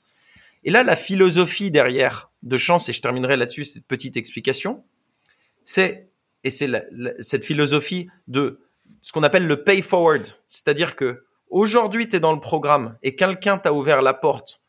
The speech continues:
pour te donner de l'information ou pour te, te, te donner un contact qui te permettra d'atteindre ton job. Mais demain, tu seras toi dans une situation de redonner à quelqu'un qui est dans la communauté.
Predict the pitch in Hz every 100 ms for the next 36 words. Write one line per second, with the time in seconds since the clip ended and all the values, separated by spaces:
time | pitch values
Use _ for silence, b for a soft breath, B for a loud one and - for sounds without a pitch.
0 | - 147 175 160 160 147 139 139 139 139
1 | 156 135 110 123 - 131 104 - _ -
2 | 117 - 117 127 135 120 117 131 147 139
3 | - 110 123 117 110 123 113 113 117 113
4 | 120 123 208 208 b b b b b b
5 | - 135 123 170 190 208 311 - _ _
6 | _ _ _ - 147 - 175 - 233 208
7 | 160 160 - 160 160 - 214 165 147 170
8 | 170 175 175 190 - _ _ _ _ _
9 | _ - 147 147 156 147 202 202 - 151
10 | 160 160 151 139 143 139 135 - _